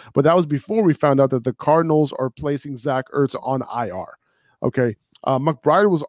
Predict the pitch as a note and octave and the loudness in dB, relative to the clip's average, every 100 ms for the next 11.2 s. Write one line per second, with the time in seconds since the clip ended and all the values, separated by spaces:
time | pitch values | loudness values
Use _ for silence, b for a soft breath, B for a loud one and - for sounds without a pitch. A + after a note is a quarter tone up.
0 | - E3 F#3 F3 E3+ - D#3+ D#3+ D3 B2+ | 0 2 4 2 -2 0 2 2 0 -2
1 | D3 D3 - D#3 D#3+ - D#3 C#3 - D3 | -4 -6 -10 -8 -6 -8 -10 -8 -4 -2
2 | C3+ - _ _ - C#3 C#3 C3+ - - | -2 -6 _ _ -2 0 0 -2 -6 -8
3 | - C#3 C#3 C3 C3 - C3+ C3+ - B2+ | 0 2 2 2 0 -2 -4 -4 -6 -8
4 | A#2 A2+ D#3 D#3 F3+ F#3 C3+ C#3 C#3 C3 | -8 -4 -2 2 2 2 0 -2 -2 -2
5 | C3+ D3+ D3 - C3+ D3 B2+ D3 E3+ D3 | -2 -2 -4 -6 -2 -2 0 0 2 2
6 | C3 - b b b - D3+ E3 D#3+ - | 0 -6 b b b -6 -2 0 -2 -2
7 | F#3+ G#3+ F#3 C#3 A#2+ C#3 B2 - _ _ | 0 2 2 -2 -4 -2 -4 -6 _ _
8 | _ - - D3+ C#3+ C#3+ - - D3 C3 | _ -12 -2 0 0 -4 -6 0 2 4
9 | B2+ A#2+ B2 G2 G2 C3 B2+ - B2+ E3+ | 2 0 -2 -4 -6 -6 -6 -4 -4 -4
10 | F3 D#3 C#3+ D3+ E3+ E3+ D#3+ C#3+ C3+ C3 | -4 -2 0 -2 -2 -2 0 2 0 0
11 | D3 C3+ | 0 0